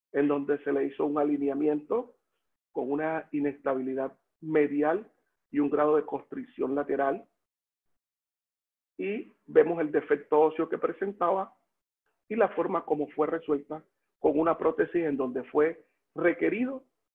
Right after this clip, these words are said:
hacer una restricción, eh,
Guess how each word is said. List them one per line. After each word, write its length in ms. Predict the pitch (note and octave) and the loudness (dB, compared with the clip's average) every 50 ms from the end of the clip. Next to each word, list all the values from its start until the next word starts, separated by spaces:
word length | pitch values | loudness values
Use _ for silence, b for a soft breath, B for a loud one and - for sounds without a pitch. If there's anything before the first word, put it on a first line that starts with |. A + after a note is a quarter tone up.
| _ - | _ -8
hacer 340 | C#3 C3 - - D3+ D3+ D#3+ | -8 -4 0 0 0 2 2
una 320 | D#3+ E3+ E3+ E3+ - - _ _ _ _ _ _ _ _ | 0 -2 -2 -4 -6 -8 _ _ _ _ _ _ _ _
restricción, 1000 | - - D#3+ D#3 - - - - - - - - - F3 F3+ F#3+ A#3 C4+ - - - - _ _ _ _ _ _ _ _ _ | -2 2 2 2 0 0 -4 -4 -4 -4 -6 -2 2 4 4 4 4 0 -4 -10 -18 -20 _ _ _ _ _ _ _ _ _
eh, 580 | D3+ D3+ D3+ C#3+ C#3 C3+ C3+ C3 B2+ B2+ B2+ | -2 0 2 2 2 2 0 -2 -4 -6 -10